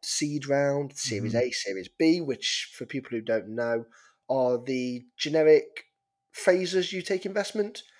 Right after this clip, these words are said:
Speaker 1: You will have a friends and family round where you'll tap up your gran, then you'll have an angel investor who's a wealthy individual like Dara,
Speaker 2: Mm-hmm.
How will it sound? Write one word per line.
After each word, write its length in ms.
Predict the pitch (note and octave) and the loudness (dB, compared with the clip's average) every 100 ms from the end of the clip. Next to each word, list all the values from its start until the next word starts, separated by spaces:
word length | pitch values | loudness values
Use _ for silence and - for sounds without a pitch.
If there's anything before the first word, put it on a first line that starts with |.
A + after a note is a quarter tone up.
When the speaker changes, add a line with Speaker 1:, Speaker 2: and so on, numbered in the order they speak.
| _ _ - | _ _ -4
Speaker 1:
You 120 | C#3+ | -4
will 80 | C3+ | -2
have 180 | C3+ | -4
a 60 | B2+ | -6
friends 340 | - E3+ E3 | -2 -2 0
and 120 | D#3 C#3+ | -4 -2
family 320 | E3+ E3+ E3+ | -2 0 0
round 320 | E3+ E3 E3 | 2 2 2
where 120 | C#3 | 0
you'll 340 | B2+ B2 A#2 - - - | 0 0 -2 -8 -20 -6
tap 240 | E3+ - | -2 -2
up 80 | B2 | -4
your 100 | A#2+ | -2
gran, 320 | D3+ E3 E3+ - - - _ _ - | 4 4 4 -8 -20 -20 _ _ -8
then 120 | C3 | -4
you'll 100 | C3 | -2
have 100 | A#2 | -2
an 80 | C#3 | 0
angel 320 | E3 D#3 D#3 | 0 0 -4
investor 380 | D3+ D#3+ - D3 | -2 -2 -2 -6
who's 100 | C3 | -2
a 60 | |
wealthy 280 | A#2 A#2+ - | 0 0 -2
individual 380 | A2 A#2 D#3 E3+ | -8 -4 0 0
like 180 | C#3 - | 0 2
Dara, 280 | C3+ D#3+ F#3 - _ - | 6 6 4 -2 _ -6
Speaker 2:
Mm-hmm. 160 | C3+ | -4